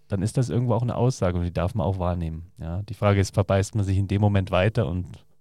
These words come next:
pusht die Kommunikation oder sagt man dann, okay, in dem Moment harmoniert's an der Stelle schon nicht. Und ich find tatsächlich für mich eben, da diese Kommunikation wichtig ist,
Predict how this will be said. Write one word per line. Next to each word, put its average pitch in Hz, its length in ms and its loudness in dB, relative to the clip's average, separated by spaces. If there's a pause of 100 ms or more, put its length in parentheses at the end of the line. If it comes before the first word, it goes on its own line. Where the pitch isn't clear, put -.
(120)
pusht - 440 0 (180)
die 120 60 -10
Kommunikation 95 840 -2 (800)
oder 87 560 0 (300)
sagt - 280 -8
man 85 100 -2
dann, 80 140 -2
okay, 80 440 -6 (340)
in 92 80 -18
dem 85 140 -6
Moment 82 420 -4
harmoniert's 95 420 2
an 82 100 -2
der 85 140 -2
Stelle - 300 -10
schon - 160 -8
nicht. 95 180 -6
Und 104 80 -2
ich 104 100 -2
find 127 260 -2 (560)
tatsächlich 117 440 2
für 107 100 0
mich 110 220 2
eben, 98 180 -2
da 98 120 2
diese 92 220 -2
Kommunikation 95 840 -4
wichtig - 320 -6
ist, 85 280 -8